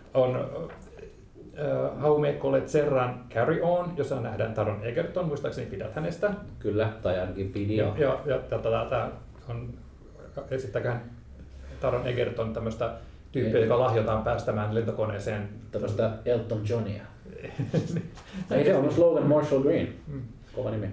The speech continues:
Speaker 1: Yes.
Speaker 2: Jason Bateman.
Speaker 1: Äh.
Speaker 2: Äläkä skippaa tuota seuraavaa. <laughs> Siellä on tulossa Crystal Lake.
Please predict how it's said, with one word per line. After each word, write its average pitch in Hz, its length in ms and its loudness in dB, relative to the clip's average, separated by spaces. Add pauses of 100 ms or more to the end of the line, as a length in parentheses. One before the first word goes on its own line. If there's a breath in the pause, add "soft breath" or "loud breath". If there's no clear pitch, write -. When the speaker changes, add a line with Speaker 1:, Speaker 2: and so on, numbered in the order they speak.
(220)
Speaker 1:
Yes. - 420 -10
Speaker 2:
Jason 98 200 -2
Bateman. 101 280 0 (240)
Speaker 1:
Äh. 123 540 0 (640)
Speaker 2:
Äläkä 113 180 4
skippaa 127 360 4
tuota 107 160 2
seuraavaa. 87 580 4 (580)
<laughs> - 1080 -2
Siellä 131 140 4
on 120 60 6
tulossa 123 240 4
Crystal 123 500 6
Lake. 104 340 6